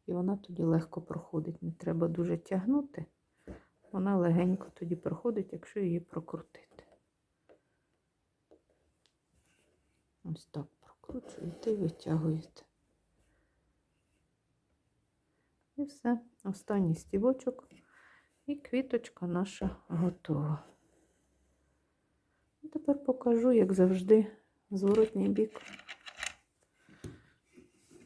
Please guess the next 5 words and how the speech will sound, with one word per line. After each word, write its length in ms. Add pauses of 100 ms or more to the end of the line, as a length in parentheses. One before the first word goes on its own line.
(380)
Дивіться. 760 (2500)
Показую 800
зворотній 680
бік 340
вишивки. 640